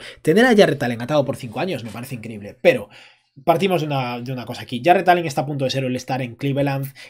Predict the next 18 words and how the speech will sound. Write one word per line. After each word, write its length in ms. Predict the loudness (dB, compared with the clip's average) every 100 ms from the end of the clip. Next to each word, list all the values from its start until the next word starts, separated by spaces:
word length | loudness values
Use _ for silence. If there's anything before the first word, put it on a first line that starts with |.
| -12
está 160 | -6
atado 160 | 0 0
por 140 | 0
cinco 260 | -4 -2 -2
años, 260 | 0 -2 -4
los 120 | -6
Cavs 200 | -6 -6
están 260 | -6 -8
ju-, 160 | -10 -12
funcionando 380 | -10 -8 -6 -6
de 60 | -6
maravilla, 360 | -6 -4 -4
están 200 | -6 -6
de 100 | -8
terceros 360 | -8 -8 -8 -8
en 80 | -8
el 80 |
este, 300 | -8 -6 -8